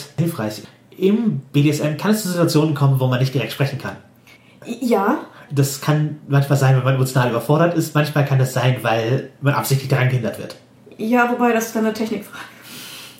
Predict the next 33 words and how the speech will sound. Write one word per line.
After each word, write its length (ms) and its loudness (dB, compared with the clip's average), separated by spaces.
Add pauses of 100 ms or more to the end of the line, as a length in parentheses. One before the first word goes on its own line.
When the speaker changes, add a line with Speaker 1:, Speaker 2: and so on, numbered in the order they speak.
(100)
Speaker 1:
Ja. 200 4
Speaker 2:
<laughs> 40 -6 (600)
Ja, 300 4 (140)
da 120 4
gibt's 200 0
tatsächlich, 580 0 (760)
hab 140 -2
ich 100 -6
festgestellt, 720 0
äh, 240 2
relativ 260 0
verbreitetes 600 -2
Abklopfen. 500 -8 (480)
Also, 460 -4 (640)
wenn 220 0
man 100 4
dann 100 2
dazu 200 -2
fähig 300 -2
ist, 240 -2
dreimal 220 2
klopfen, 640 0
heißt 320 -2
einmal 180 2
checken, 280 -2
es 180 -4
stimmt 160 -2
was 140 -8
nicht. 220 -6
Das 140 -2
ist 100 -6
sehr 100 0
verbreitet. 600 -4